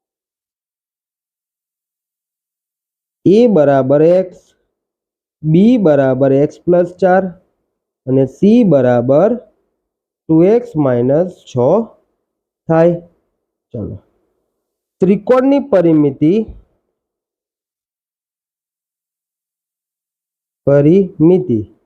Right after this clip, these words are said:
બરાબર એ પ્લસ બી પ્લસ સી, બરોબર? પરિમિતિ કેવી રીતે થાય? એ પ્લસ બી પ્લસ સી.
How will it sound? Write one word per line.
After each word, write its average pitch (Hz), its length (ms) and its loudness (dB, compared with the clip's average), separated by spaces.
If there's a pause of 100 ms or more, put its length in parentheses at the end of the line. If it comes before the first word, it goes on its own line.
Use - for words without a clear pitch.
(260)
બરાબર 196 440 0 (140)
એ 170 160 2
પ્લસ 220 380 -2
બી 156 200 0
પ્લસ 165 380 -2
સી, 175 300 -2 (420)
બરોબર? 156 320 0
પરિમિતિ 170 400 0
કેવી 233 220 0
રીતે 185 260 0
થાય? 175 260 0
એ 147 120 -2
પ્લસ 180 320 -2
બી 139 140 0
પ્લસ 180 320 -2 (200)
સી. 160 240 0